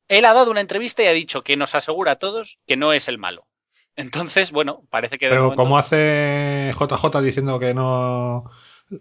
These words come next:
Speaker 2: sea, diciendo cosas que luego no se cumplen, como lo de que pasó en Star Trek, ¿no? De que decía que no salía el, ¿cómo
Speaker 1: Sí,
Speaker 2: se llama?
Speaker 1: que no iba, eh, Benedict Cumberbatch.
Speaker 2: Eso, que no era Benedict Cumber-, Cumberbatch.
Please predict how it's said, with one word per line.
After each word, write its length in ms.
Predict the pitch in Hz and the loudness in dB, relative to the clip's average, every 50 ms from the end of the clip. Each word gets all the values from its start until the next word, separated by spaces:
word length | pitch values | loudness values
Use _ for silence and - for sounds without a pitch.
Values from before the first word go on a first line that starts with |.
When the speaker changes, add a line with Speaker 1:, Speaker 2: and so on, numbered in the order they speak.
| _ _ _ | _ _ _
Speaker 2:
sea, 140 | - - 117 | -2 -2 0
diciendo 200 | 113 127 135 127 | 2 2 2 2
cosas 220 | 131 123 127 113 | 2 2 0 0
que 40 | 123 | 0
luego 120 | 120 120 123 | 0 0 0
no 80 | 123 | 0
se 100 | - 123 | -2 -2
cumplen, 380 | 113 147 165 165 143 120 117 117 | 0 2 2 2 2 0 0 -2
como 400 | 113 117 113 113 113 113 110 110 | -2 -4 -4 -4 -4 -4 -2 -2
lo 140 | 113 113 110 | 0 0 0
de 100 | 110 110 | 0 -2
que 80 | - | -2
pasó 220 | 104 107 104 - 123 | -2 -2 0 0 0
en 60 | 123 | 0
Star 260 | 117 - 123 113 104 | 0 0 -2 -2 -2
Trek, 220 | - 139 160 151 - | 2 2 2 2 2
¿no? 200 | 131 160 170 156 | 0 -2 -2 -2
De 120 | 131 117 | -2 0
que 60 | 117 | 0
decía 540 | 113 113 113 113 113 113 113 110 92 120 120 | -2 0 0 0 0 0 -2 0 2 0 2
que 80 | 117 123 | 2 2
no 60 | 117 | 2
salía 440 | 113 - 117 113 117 117 117 113 113 113 | 2 2 2 2 2 2 2 0 0 -2
el, 520 | 110 110 110 110 110 110 107 110 110 113 - _ _ _ _ _ | -2 -2 -4 -6 -6 -8 -8 -10 -10 -14 -16 _ _ _ _ _
¿cómo 160 | - 143 139 | 2 4 6
Speaker 1:
Sí, 40 | 117 | 6
Speaker 2:
se 40 | 135 | 6
llama? 60 | 131 | 6
Speaker 1:
que 80 | 139 143 | 4 2
no 60 | 151 | 2
iba, 200 | 160 170 185 - _ _ _ _ | 2 0 0 -2 _ _ _ _
eh, 300 | - 180 160 156 151 147 139 | -2 0 2 2 2 2 2
Benedict 300 | 165 180 180 175 156 - | 2 2 2 0 0 -2
Cumberbatch. 340 | - 165 156 131 107 147 | -4 -2 0 2 2 4
Speaker 2:
Eso, 220 | 131 - - 107 - | 2 4 2 -2 -2
que 80 | 117 | 0
no 100 | 117 127 | 4 6
era 100 | 127 131 131 | 6 6 6
Benedict 280 | 127 131 131 131 131 | 6 4 4 4 2
Cumber-, 320 | 135 135 135 139 139 143 139 - 175 202 | 2 0 2 2 0 0 -2 -6 -10 0
Cumberbatch. 520 | - 147 139 147 143 143 139 147 156 - | 2 2 4 4 2 2 0 -2 -4 -6